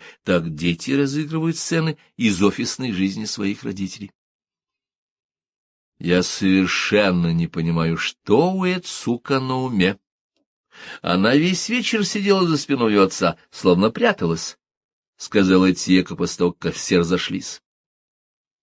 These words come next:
Дождь закрывал окрестности сплошной стеной. Стоило ветру немного усилиться,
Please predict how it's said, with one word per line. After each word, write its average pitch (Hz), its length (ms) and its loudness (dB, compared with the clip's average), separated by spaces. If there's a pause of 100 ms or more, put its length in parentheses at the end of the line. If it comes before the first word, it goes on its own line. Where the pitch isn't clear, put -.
(1400)
Дождь 170 800 2
закрывал 139 640 4
окрестности 107 920 0
сплошной - 540 -4
стеной. 87 580 -2 (1600)
Стоило 180 600 4
ветру 175 320 2
немного 170 520 4
усилиться, 147 840 0